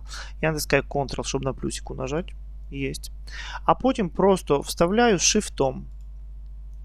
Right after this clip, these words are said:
Все, а, вставляється автоматом. Бачите, досить зручно. Скасую.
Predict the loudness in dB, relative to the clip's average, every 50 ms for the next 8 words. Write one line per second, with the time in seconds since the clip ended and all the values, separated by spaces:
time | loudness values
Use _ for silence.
0 | -12 -12 -12 -12 -12 -12 -12 -10 -6 -2 4 6 8 8 8 6 4 2 2 4
1 | 2 2 2 0 0 -2 -4 -6 -8 -4 0 2 4 4 4 2 0 -4 -6 -6
2 | -6 -6 -4 -6 -6 -8 -6 -2 -2 -2 -2 -2 -6 -8 -10 -10 -10 -6 2 4
3 | 4 4 4 2 -4 -4 -4 -4 -4 -4 -6 -10 -10 -14 -14 -14 -14 -14 -14 -14
4 | -14 -12 -12 -12 -12 -12 -10 -6 -6 -6 -6 -4 -6 -6 -6 -4